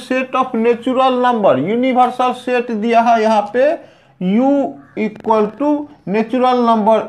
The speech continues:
N या equal to one, टू, थ्री, फ़ोर, फ़ाइव, ये यूनिवर्सल सेट, ये दिया हुआ है यूनिवर्सल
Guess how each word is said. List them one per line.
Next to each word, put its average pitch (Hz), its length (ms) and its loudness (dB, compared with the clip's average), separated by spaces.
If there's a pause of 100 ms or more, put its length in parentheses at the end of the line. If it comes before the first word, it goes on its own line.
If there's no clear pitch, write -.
N 190 260 0
या 208 320 2
equal 220 540 -2
to 277 120 0 (460)
one, 208 460 2 (180)
टू, 208 400 -2 (160)
थ्री, 208 520 -2 (200)
फ़ोर, 208 460 2 (160)
फ़ाइव, 190 520 2 (800)
ये 247 240 0
यूनिवर्सल 180 640 2
सेट, - 300 -18 (880)
ये 262 200 4
दिया 233 320 2
हुआ 226 300 2
है 247 200 2
यूनिवर्सल 220 580 -2